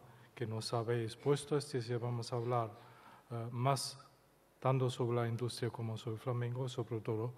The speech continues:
sus canales también de comunicación. Yo voy a presentar el Museo de Baile Flamenco como paradigma de la industria creativa del flamenco.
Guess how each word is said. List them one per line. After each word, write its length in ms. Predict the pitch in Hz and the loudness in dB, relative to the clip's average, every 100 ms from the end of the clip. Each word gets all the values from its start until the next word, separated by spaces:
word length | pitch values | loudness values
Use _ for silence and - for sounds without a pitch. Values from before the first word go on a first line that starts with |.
| - - - - | -12 -20 -20 -20
sus 340 | - 123 110 - | -8 -4 -4 -6
canales 500 | - 131 110 107 110 | 0 2 2 -2 -6
también 400 | - 117 107 113 117 - - - | -2 -2 -2 -4 -6 -12 -20 -10
de 260 | 117 110 107 - | -4 -4 -4 -10
comunicación. 680 | - 110 104 104 104 - 113 92 87 - - _ _ - - - - - - - - - - - _ _ _ - | -8 -6 -6 -8 -10 -6 -6 -6 -12 -20 -20 _ _ -20 -20 -20 -20 -20 -20 -20 -20 -20 -20 -20 _ _ _ -2
Yo 100 | 127 | 6
voy 140 | 151 | 8
a 80 | 165 | 8
presentar 440 | 165 147 160 143 147 | 6 0 4 6 8
el 60 | 143 | 6
Museo 320 | 135 - 139 | 4 6 4
de 60 | |
Baile 440 | 127 127 123 120 117 | 6 4 4 2 0
Flamenco 520 | - 120 120 123 147 | 2 4 4 4 2
como 320 | 143 127 120 | 2 2 2
paradigma 680 | 123 117 113 127 139 147 151 - - - | 2 2 0 -2 0 0 0 -4 -10 -2
de 80 | |
la 160 | 117 123 | 2 2
industria 500 | 120 110 123 - 135 | 2 -2 -2 2 2
creativa 460 | 123 120 110 120 113 | 2 0 0 0 0
del 80 | |
flamenco. 540 | 107 - 107 101 92 | -2 -4 -4 -6 -8